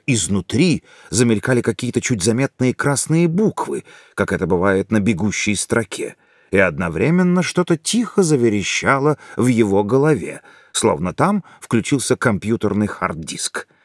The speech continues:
Мария испуганно отшатнулась, но тут же вспомнила, что Шварценеггер, так же, как и она, существо условное и соткан из тысяч русских сознаний, думающих в эту секунду о нем.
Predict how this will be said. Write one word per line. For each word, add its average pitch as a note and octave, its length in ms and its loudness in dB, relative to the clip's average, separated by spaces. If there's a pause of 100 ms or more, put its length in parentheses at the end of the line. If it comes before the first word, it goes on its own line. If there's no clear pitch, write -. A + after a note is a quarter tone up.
(300)
Мария G#2+ 300 2
испуганно A2 440 0
отшатнулась, C#3+ 760 0 (280)
но F3+ 340 2
тут F3 200 2
же D#3 120 2
вспомнила, G3 520 0
что C3 260 0
Шварценеггер, A2+ 760 0 (320)
так F2 180 -4
же, F2+ 80 0
как F2+ 220 -4
и - 20 0
она, A2 340 0 (320)
существо A3 560 0
условное G#3 800 -2 (260)
и E3+ 120 6
соткан F3+ 600 0
из - 280 0
тысяч A#3 520 0
русских D#3 440 0
сознаний, F#2 720 0 (280)
думающих G2 680 0
в D2+ 60 -2
эту E2 180 -2
секунду F2 500 -2
о F2 120 -4
нем. C2 300 -12